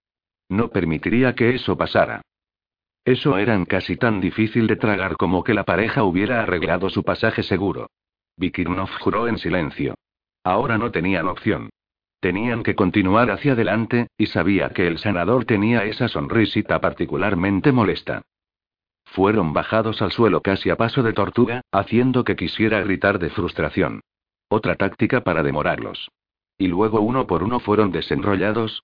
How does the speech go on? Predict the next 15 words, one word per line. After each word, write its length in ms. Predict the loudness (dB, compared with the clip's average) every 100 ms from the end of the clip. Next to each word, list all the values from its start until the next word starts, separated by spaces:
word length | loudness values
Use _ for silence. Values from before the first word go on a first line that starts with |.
| _
por 200 | 0 2
lo 120 | 2
que 100 | 2
las 180 | 0 0
hebras 300 | -2 0 0
sedosas 540 | 2 4 4 2 -2
fueron 340 | 0 2 2 2
preservadas, 720 | 0 0 0 0 -2 -6 -8 -2
otra 340 | -2 0 0
absolutamente 800 | -2 -2 0 2 2 2 2 2
humillante 520 | 0 0 2 2 0
tortura 440 | 0 -2 0 0 2
para 220 | 0 0
cazadores 560 | 0 -2 -2 0 -2
experimentados. 1000 | -2 0 0 2 0 -2 -2 -2 -6 -12